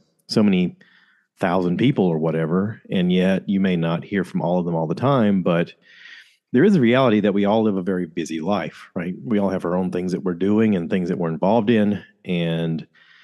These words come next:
sometimes you can't be there for everything because you have commitments. You have things for your job, you have things for your family, um,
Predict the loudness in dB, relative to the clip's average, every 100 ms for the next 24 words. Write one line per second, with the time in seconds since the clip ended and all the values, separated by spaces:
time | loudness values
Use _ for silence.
0 | -20 _ 0 2 4 4 2 2 2 2
1 | 2 0 0 0 2 0 -2 -6 -6 -2
2 | 0 2 2 0 0 2 2 -2 -6 -6
3 | -4 -4 -4 -6 -4 -4 -4 0 2 2
4 | 2 0 0 -4 -6 -8 -6 -6 -8 -10
5 | -6 0 2 4 2 -2 _ _ _ _
6 | _ _ _ -6 -2 0 0 -2